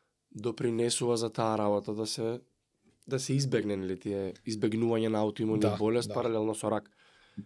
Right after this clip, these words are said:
Speaker 1: И тргна он со интермитен фастинг, кој што кажа ти, полека,
Speaker 2: А, значи,
Speaker 1: полека
Speaker 2: он фати
Speaker 1: процес.
Speaker 2: прогресија да се прави.
Speaker 1: Прогресија,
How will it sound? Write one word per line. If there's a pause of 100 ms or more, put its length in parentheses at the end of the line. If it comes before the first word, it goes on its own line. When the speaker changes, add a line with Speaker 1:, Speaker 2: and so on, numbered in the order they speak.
(240)
Speaker 1:
И (1600)
тргна
он (140)
со
интермитен
фастинг,
кој
што
кажа
ти, (1000)
полека,
Speaker 2:
А,
значи,
Speaker 1:
полека
Speaker 2:
он
фати
Speaker 1:
процес.
Speaker 2:
прогресија
да
се
прави.
Speaker 1:
Прогресија,